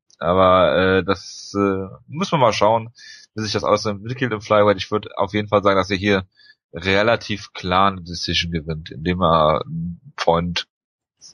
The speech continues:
Point, durch Point Fighting. Ja. Alles in allem, äh, liest sich die Main Card gar nicht so schlecht, finde ich.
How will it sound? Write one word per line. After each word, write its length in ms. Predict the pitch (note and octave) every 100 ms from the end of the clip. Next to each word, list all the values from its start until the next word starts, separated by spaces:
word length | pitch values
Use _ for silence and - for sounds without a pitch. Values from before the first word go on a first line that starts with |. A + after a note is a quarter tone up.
| -
Point, 400 | - E2+ C#2 E2+
durch 160 | -
Point 280 | - D#2 E2+
Fighting. 480 | - D2 - - - _ _ _ _ _ _ - -
Ja. 140 | C#2+ - _ _ _ _ _ _ _ _ - - - - - - _ _ -
Alles 240 | F#3 E3
in 60 | -
allem, 360 | C#3+ D#3+ D#3
äh, 320 | C3+ B2+ B2+ B2+
liest 300 | B2+ E3 -
sich 220 | C#3+ C3 -
die 80 |
Main 240 | A2 A#2 C3
Card 380 | - A#2 A2 -
gar 220 | G2+ A#2
nicht 240 | A2 G#2
so 200 | G2+ F#2+
schlecht, 580 | - D2 C2+ - - - _ _ _ _ -
finde 280 | - G#2 F#2
ich. 340 | F#2+ - -